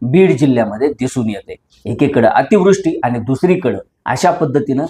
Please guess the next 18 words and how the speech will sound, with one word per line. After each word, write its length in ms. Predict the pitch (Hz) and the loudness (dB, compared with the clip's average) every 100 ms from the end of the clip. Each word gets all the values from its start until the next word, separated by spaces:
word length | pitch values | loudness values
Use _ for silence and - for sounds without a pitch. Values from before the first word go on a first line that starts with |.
| - _ 113 104 | -10 _ -8 0
जाती 460 | 139 - 185 165 | 0 2 0 0
जातीत 380 | 123 135 - 156 151 | 2 0 0 -6 -6
सुरू 380 | 147 - 156 185 | -14 -2 0 2
असलेला 480 | 120 - 131 123 139 135 - - 117 | 0 -2 -2 2 0 0 -12 -12 -2
जीवघेणा 540 | 175 185 131 139 131 - | 2 2 2 0 -2 -4
संघर्ष, 600 | - 139 147 165 131 95 - _ _ _ | 0 4 4 2 0 -8 -16 _ _ _
यामुळं 540 | 110 143 160 139 110 101 _ _ _ _ | -2 2 2 0 -6 -12 _ _ _ _
भविष्यात 580 | 101 107 147 185 - 110 - - | -16 -4 -2 -2 0 -2 -2 -18
स्थानिक 420 | - - 135 170 | -18 -4 0 2
स्वराज्य 480 | 180 147 139 135 131 | 2 2 2 2 -4
संस्थांचा 800 | 135 131 127 - 131 127 131 135 - - _ - | -8 -6 -6 -2 -2 0 0 -2 -4 -20 _ -6
जो 80 | 127 | -2
निवडणुकीचा 680 | 120 135 147 139 127 117 107 | 2 2 4 2 -2 -2 -2
आखाडा 360 | 110 - 160 | -2 0 2
आहे, 200 | 156 104 | 2 0
तो 500 | 98 _ _ 123 104 | -12 _ _ -12 -8
रक्तरंजित 560 | 127 - 175 165 151 151 - | -10 -6 -2 -2 0 -2 -2
झाल्यास 380 | 120 113 90 | -4 -4 -6